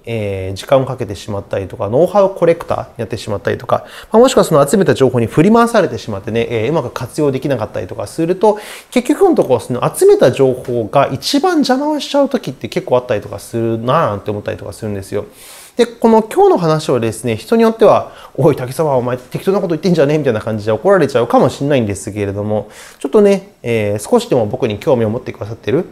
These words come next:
えー、少しでも僕に、あの、好意的な思いを、感情を持ってくださってる皆様にはですね、ちょっとまあ僕の話を聞いておいてほしいなと思って、えー、動画の更新をしている次第でございます。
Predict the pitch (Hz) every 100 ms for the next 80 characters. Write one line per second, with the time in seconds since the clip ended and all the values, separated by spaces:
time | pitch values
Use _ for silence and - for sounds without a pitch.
0 | - 107 104 - 135 127 104 98 - 123
1 | 135 120 120 _ - 98 95 - - 160
2 | 151 147 170 214 - _ - 131 135 101
3 | 92 - - 147 135 127 143 165 - 113
4 | 127 - 117 104 98 123 202 208 151 104
5 | 98 - 117 254 151 110 98 - 117 117
6 | 120 - - 127 - 131 127 110 - 190
7 | 131 104 98 - - - - - _ _
8 | _ _ _ _ 104 101 107 110 101 -
9 | 104 - 95 - 107 101 98 117 98 -
10 | 104 98 98 98 -